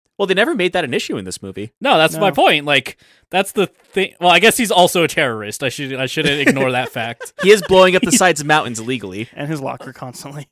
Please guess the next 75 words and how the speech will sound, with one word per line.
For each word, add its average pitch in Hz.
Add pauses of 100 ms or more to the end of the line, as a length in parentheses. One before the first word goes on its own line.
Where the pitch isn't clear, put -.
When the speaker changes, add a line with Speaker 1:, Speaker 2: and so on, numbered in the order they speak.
Speaker 1:
Yeah, 175
Speaker 2:
Yeah. 180
Speaker 1:
and 170
his 156
locker. 117 (420)
Speaker 2:
Um, 123 (340)
Speaker 3:
But 208
I 185
think 196
that 170
also 147
shows 131
why 123
he 127
was 123
the 123
only 120
one 120
who 123
was 120
able 117
to 127 (260)
morph. - (220)
Speaker 2:
yeah, 110
I 113
think 113
that's 101
Speaker 1:
I 156
think 254
Speaker 2:
kinda 392
Speaker 1:
the 226
biggest 202
thing 208
Speaker 2:
point. 202
Speaker 1:
for 165
Billy 135
is, 104
like, 113 (260)
he 165
didn't 156
have 143
anyone 135
to 107
talk 143
to. 92
He 104
didn't 120
really 120
have 120
Speaker 2:
Yeah. 110
Speaker 1:
friends, 127
and 113
now 110
he 120
does. 113
That's 110
the 127
thing 117
that 107
he 131
overcame, 104
is 101 (500)
the 127
social 135
anxiety 120
of 101
having 110
to 101
talk 113
to 107
other 107
human 107
beings 101
and, 101
like, 98